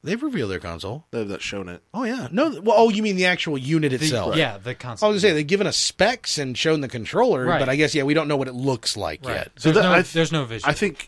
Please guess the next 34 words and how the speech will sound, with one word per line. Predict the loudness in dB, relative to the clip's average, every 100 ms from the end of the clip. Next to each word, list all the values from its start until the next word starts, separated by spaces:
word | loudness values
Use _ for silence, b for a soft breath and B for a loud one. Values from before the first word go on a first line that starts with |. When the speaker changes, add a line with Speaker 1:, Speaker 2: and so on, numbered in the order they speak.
| -12
Speaker 2:
Sony | -8 0 0 2 -2
is | -4 -8 -12 -14 _ _ _
right | 4 4 4
on | 2
the | -2
money | -4 -2
with | -4 -6
it. | -8
They | -4 -4
said, | -2 -2
"Hey, | -2 -4 _ _ -4
we | -2
got | 2 2 2
it. | -2
Here's | -6 -8
the | -10
specs." | -4 0 0 -2 -12 b b b -8
And | -4 -4
then | -2
now | 0 2
at | 0
E | -4 -8
three, | -2 2 2 0 -4 b b b
where | 2 2
the, | 0 -4 -6 -10
where | -10 -6 -6
the | -6 -8 -12 -20 -6
gamers | -2 -2 -4
are | -6
really | -6
gonna | -8 -10
be | -10 -12 -14 _ _ _ -2
interested | -2 -2 -6 -8 -8
in, | -10 -12